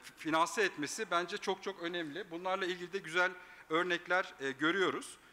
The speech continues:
E, ben çok uzatmadan son olarak şunu da tabii ki söylemek istiyorum. Dediğim gibi her iki tarafın birbirini anlaması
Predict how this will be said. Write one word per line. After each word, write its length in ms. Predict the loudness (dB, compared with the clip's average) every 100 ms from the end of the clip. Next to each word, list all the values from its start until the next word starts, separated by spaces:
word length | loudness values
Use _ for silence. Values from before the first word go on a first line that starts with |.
| -20 -4
E, 220 | 0 2
ben 160 | 2 0 -4
çok 200 | -6 -2
uzatmadan 500 | 2 2 2 0 0
son 200 | -2 -4
olarak 360 | 0 2 0
şunu 280 | -2 -6 0
da 100 | 0
tabii 320 | 0 -4 -6
ki 220 | -6 -6 -4
söylemek 440 | -4 -4 -4 -8
istiyorum. 320 | -8 -6 -4 -4
Dediğim 260 | -4 -6
gibi 200 | -4 2
her 180 | 4 4
iki 180 | 0 -4
tarafın 540 | 2 2 2 0 -2 -8 -20 -20
birbirini 500 | 0 2 2 0 0
anlaması 720 | 4 4 4 0 0 0 -4